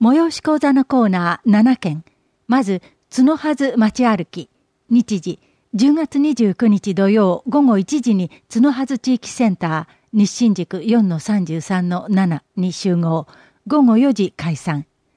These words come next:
内容、コースの説明等の講義と街歩き。解説は松本康夫作家。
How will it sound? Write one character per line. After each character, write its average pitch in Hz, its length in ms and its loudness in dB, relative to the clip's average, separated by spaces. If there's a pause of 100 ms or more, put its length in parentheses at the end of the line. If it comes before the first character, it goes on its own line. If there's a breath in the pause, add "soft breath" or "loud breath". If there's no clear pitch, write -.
(360)
内 214 240 2
容、 190 300 0 (320 soft breath)
コ 330 160 0
ー 285 40 -2
ス - 140 -4
の 208 160 2
説 233 300 -2
明 240 160 4
等 233 240 0
の 180 160 -2
講 220 200 0
義 175 140 0
と - 320 -4
街 202 300 0
歩 175 180 -2
き。 - 220 -16 (500)
解 254 160 0
説 233 300 -4
は 226 260 -2
松 214 300 0
本 269 260 2
康 214 400 0
夫 185 220 -2
作 - 240 -8 (100)
家。 - 140 -8